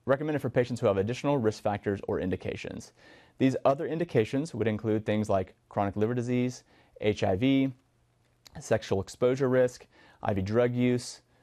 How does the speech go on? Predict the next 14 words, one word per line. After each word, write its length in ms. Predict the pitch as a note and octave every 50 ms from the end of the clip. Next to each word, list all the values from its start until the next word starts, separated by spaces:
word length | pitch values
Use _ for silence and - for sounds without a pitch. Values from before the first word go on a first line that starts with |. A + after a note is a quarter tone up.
| _ _ _
risk 300 | - A2 A#2 - - -
of 180 | G#2 G2 G2 -
blood 260 | - G#2 G#2 G2 G2
exposure, 500 | A#2 - - - B2 A#2+ B2 B2 D#3 D#3+
so 140 | D3+ - G#2+
your 160 | F#2 F2+ F2+
healthcare 420 | G#2 G2 F#2+ - - - A2+ G#2 A2
workers, 540 | A2 A2+ A2 - A#2+ A2+ A2+ A2 A2 -
dialysis 520 | - - - F#2+ G2 G2+ G#2 - A#2+ - -
patients, 600 | - A2 G#2+ G#2+ - A#2+ G#2+ G#2+ G#2 - - - _ _ _ _ _ _ -
diabetes, 680 | G2+ G2+ G2 F#2+ A2+ A#2+ B2+ B2 B2 B2 B2 - - _ _ _
incarceration, 680 | - - - G#2 G#2 - - G#2 G2 F#2+ F#2+ - A2+ F#2 -
and 100 | G2 G2
travel. 440 | - - F2+ F2+ F2 D2+ D2+ -